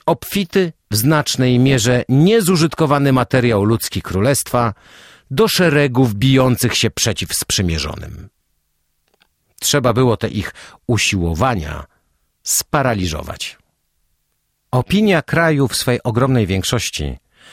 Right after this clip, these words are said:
pozostała wroga Niemcom. Kierujące nią koło międzypartyjne w Warszawie wytrwale stawiało opór kusicielstwu. Było wszakże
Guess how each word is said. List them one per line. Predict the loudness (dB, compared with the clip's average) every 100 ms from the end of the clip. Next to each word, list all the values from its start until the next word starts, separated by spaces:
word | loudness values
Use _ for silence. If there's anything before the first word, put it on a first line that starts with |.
| -20 -20 -10
pozostała | -4 -2 -2 0 0 0
wroga | 0 -2 0
Niemcom. | 0 0 0 -6 -10 -10 -12 -16 _ _ _ _ _ _ _ _ _ -4
Kierujące | 0 2 2 0 2 2
nią | 2 2 2 0 -4 _
koło | -2 2 2
międzypartyjne | 2 0 -2 -4 -2 -2 -2 -6 -12 _ -20 -20 -20 -6
w | -4 0
Warszawie | -2 0 0 -2 -4 -10 -12 _ _ _ -4
wytrwale | -4 -4 -2 0 2
stawiało | 0 -2 -2 0 0 0
opór | -2 -2 -4
kusicielstwu. | -2 -4 -4 -4 -6 -8 -12 -16 -20 -20 _ _ _ _ -20 -20 -4
Było | 0 0
wszakże | 0 -2 -2 -2 -2